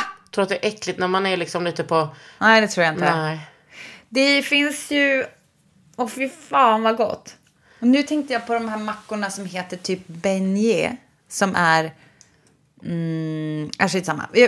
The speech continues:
Speaker 2: vi, jag behöver inte gå dit i
Speaker 1: Nej,
Speaker 2: sidospåret.
Speaker 1: men i alla fall. Ja.
Speaker 2: Grattis Montpellier
Speaker 1: Mm,
Speaker 2: till
Speaker 1: tack.
Speaker 2: det, säger jag bara.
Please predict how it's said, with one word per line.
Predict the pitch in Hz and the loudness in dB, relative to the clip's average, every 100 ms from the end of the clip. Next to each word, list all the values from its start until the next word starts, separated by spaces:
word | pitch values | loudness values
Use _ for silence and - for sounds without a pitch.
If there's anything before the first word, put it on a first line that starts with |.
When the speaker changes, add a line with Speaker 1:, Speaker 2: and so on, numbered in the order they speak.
| 240 | 4
Speaker 2:
vi, | 233 226 | 0 2
jag | 214 220 | 6 6
behöver | 202 190 | 8 4
inte | 175 170 | 2 0
gå | 165 | 0
dit | 151 151 | 0 2
i | |
Speaker 1:
Nej, | 208 | 4
Speaker 2:
sidospåret. | 165 220 233 175 147 | 4 2 4 4 2
Speaker 1:
men | 196 - - - | -6 -16 -16 2
i | 254 | 6
alla | 226 | 6
fall. | 170 113 - - | 6 2 -2 0
Ja. | - | 2
Speaker 2:
Grattis | 196 190 190 180 | 4 2 0 -2
Montpellier | 175 180 180 160 | -2 0 2 2
Speaker 1:
Mm, | |
Speaker 2:
till | 160 | 4
Speaker 1:
tack. | 160 147 | 2 2
Speaker 2:
det, | |
säger | 139 147 | 0 -4
jag | 147 | -2
bara. | 156 | -6